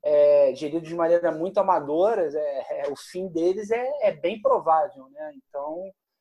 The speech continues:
é, é uma realidade, por exemplo, que não, não atinge o América, mas pode atingir outros clubes tradicionais,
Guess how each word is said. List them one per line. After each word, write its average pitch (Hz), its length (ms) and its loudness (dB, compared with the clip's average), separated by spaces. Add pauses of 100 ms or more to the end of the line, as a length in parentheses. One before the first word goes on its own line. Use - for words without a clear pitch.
(200)
é, 165 200 -4
é 160 80 4
uma 160 120 2
realidade, 151 400 -2
por 175 80 -16
exemplo, 170 220 -8
que 190 60 -18
não, 214 280 0
não 196 160 4
atinge 202 320 -2
o 220 60 -2
América, 202 480 2
mas 147 160 -8
pode 165 160 -2
atingir 185 480 -8
outros 202 520 0
clubes 185 300 -14
tradicionais, 180 840 -4